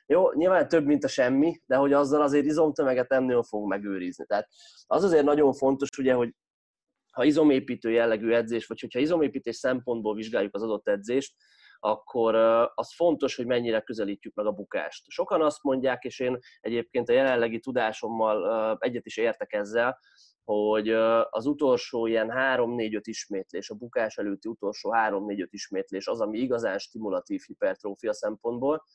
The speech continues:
Az előtte lévőek alig, ö, csak a nagyon-nagyon edzetlenek esetében.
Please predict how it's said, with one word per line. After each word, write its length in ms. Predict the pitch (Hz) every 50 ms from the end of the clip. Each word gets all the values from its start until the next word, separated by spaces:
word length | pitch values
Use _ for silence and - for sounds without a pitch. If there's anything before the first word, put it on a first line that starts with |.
| _ _ _ _ _ _ _ _ _ _ -
Az 140 | - 113
előtte 380 | 135 131 135 139 131 135 - 131
lévőek 640 | 120 120 120 113 107 117 113 113 110 - - - _ _
alig, 500 | - 120 113 110 117 127 147 170 208 - _ _ _ _ _ _ _ _ _ _ -
ö, 240 | - 104 107 113 113 113
csak 160 | - 131 120
a 60 | 127
nagyon-nagyon 440 | 127 127 120 117 113 113 110 107 107
edzetlenek 580 | 107 104 98 - 107 104 - - 110 107 104 107
esetében. 680 | 110 - 123 110 - 113 117 117 135 143 160 160 -